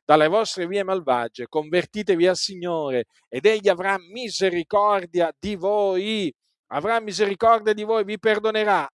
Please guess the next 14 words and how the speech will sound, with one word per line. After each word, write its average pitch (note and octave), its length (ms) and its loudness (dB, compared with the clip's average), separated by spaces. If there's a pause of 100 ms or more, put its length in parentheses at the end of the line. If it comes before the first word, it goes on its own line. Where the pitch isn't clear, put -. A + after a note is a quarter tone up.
altrimenti D3+ 1160 0 (340)
il E3 120 -2
Signore F#3+ 640 0
vi E3+ 160 -2
riterrà F3 600 0
colpevoli D#3+ 840 0
e B2 80 -2
vi D3 200 -12
punirà, D#3+ 540 -2
vi C3+ 160 -4
avvilirà C#3+ 600 -2
e A2+ 60 -8
sarà D3+ 320 -2
tremendo E3 760 -4